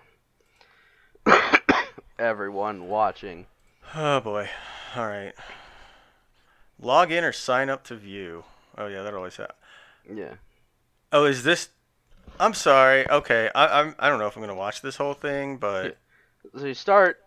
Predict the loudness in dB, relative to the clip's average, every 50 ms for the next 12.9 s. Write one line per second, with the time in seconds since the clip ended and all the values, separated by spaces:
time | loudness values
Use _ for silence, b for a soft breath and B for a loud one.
0 | _ _ _ -20 _ -2 2 4 4 4 4 -2 -4 -8 -6 -4 -4 -2 -2 -4
1 | -4 -6 -6 -6 -8 _ -12 -10 -8 -8 -8 -8 -10 -16 -16 _ -10 -6 -4 -4
2 | -4 -6 -8 -10 -14 -16 -18 _ -16 -16 -14 -14 -12 -10 -10 -8 -10 -12 -16 -16
3 | -14 -10 -8 -8 -8 -8 -12 -16 -20 _ b b b b b b b b b _
4 | -10 -10 -8 -8 -12 -12 -14 -16 -16 -4 0 2 4 4 4 2 2 -2 -6 -12
5 | _ _ _ _ _ _ _ _ _ -2 0 0 0 -2 -6 _ -12 -12 -8 -8
6 | -6 -8 -8 -8 -10 -8 -8 -10 -10 -10 -12 -12 -12 -10 -12 -12 -12 -12 -14 _
7 | _ _ _ _ _ _ _ -16 -16 -16 -20 -8 0 0 0 0 _ -4 -4 -4
8 | -4 -4 -6 -10 -10 -8 -10 -10 -12 -14 -14 _ -10 -10 -10 -10 -12 -16 b b
9 | b b b b _ _ _ b b b b b b b b -12 -10 -8 -6 -6
10 | -4 -4 0 0 2 2 2 2 0 0 0 -2 -4 -8 -8 -8 -10 -12 -14 -16
11 | -20 _ _ _ _ _ -20 _ _ _ _ -2 0 0 0 0 -2 -4 -4 -6
12 | -8 -8 -6 0 2 6 8 8 8 8 6 4 -2 -16 -16 -18 -18